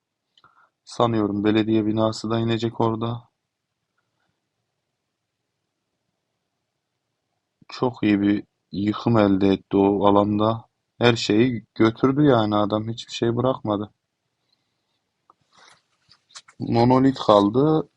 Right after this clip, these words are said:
Klan Kalesi uğraştırmasaydı monoli-, Monolit'i de indirirdi büyük ihtimal. Canı çok az kaldı çünkü. Klan Kalesi'ni kenara çekti.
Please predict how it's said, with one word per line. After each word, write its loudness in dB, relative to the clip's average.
Klan 4
Kalesi 2
uğraştırmasaydı 2
monoli-, 2
Monolit'i 0
de 4
indirirdi -2
büyük -2
ihtimal. -4
Canı 0
çok -2
az 0
kaldı -4
çünkü. -10
Klan -2
Kalesi'ni -4
kenara -2
çekti. -4